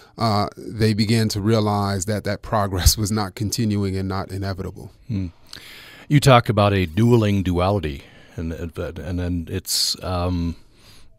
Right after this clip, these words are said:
Speaker 2: you know, it's kind of, kind of depressing to, to see that. But it, but as, as, as I read your book and, and, and thought about it, I thought that's, you know, it, it is true that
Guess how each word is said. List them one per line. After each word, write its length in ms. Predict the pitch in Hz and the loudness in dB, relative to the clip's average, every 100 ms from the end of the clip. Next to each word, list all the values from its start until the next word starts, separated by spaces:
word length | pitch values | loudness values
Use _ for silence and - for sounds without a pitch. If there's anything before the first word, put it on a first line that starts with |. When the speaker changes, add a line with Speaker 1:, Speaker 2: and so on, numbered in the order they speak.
| - | -2
Speaker 2:
you 60 | 101 | 0
know, 40 | |
it's 100 | 92 | 4
kind 220 | 127 101 | 4 2
of, 140 | 92 - | 0 0
kind 140 | 120 | 0
of 20 | |
depressing 460 | 90 127 131 143 120 | 2 4 4 4 4
to, 100 | 110 | 2
to 160 | - | -2
see 160 | 110 123 | 2 4
that. 240 | 120 151 | 4 2
But 100 | 104 | 2
it, 160 | 101 82 | 0 0
but 160 | 104 107 | -2 -2
as, 220 | 92 - | -2 -2
as, 220 | 113 104 | -2 0
as 180 | 120 113 | 0 2
I 80 | 107 | 4
read 240 | 127 117 | 4 4
your 80 | 104 | 2
book 320 | 117 135 - | 2 0 0
and, 180 | 98 98 | -2 -2
and, 300 | 95 98 - | -2 -4 -4
and 260 | 101 98 | -4 -2
thought 200 | 120 123 | 2 2
about 180 | 101 104 | 2 0
it, 40 | 117 | 0
I 40 | |
thought 220 | 98 95 | 0 -2
that's, 320 | 101 - - | -2 -4 -6
you 40 | 104 | -6
know, 120 | 90 | -6
it, 100 | 85 | -6
it 140 | 95 | -6
is 160 | 95 - | -4 -4
true 260 | - 117 95 | 0 0 0
that 180 | 92 | -4